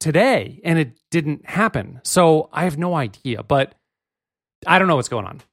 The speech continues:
It's not the S D card because the S D card was fine.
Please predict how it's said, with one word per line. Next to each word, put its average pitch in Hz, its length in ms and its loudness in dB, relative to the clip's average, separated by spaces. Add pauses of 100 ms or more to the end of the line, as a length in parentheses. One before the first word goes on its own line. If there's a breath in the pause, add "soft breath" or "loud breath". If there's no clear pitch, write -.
It's 185 160 0
not 220 160 4
the 190 100 -2
S 185 160 -2
D 214 140 -4
card 214 360 4
because 165 240 -2
the 151 80 0
S 147 100 -4
D 160 100 -12
card 160 200 0
was 226 140 -4
fine. 165 460 0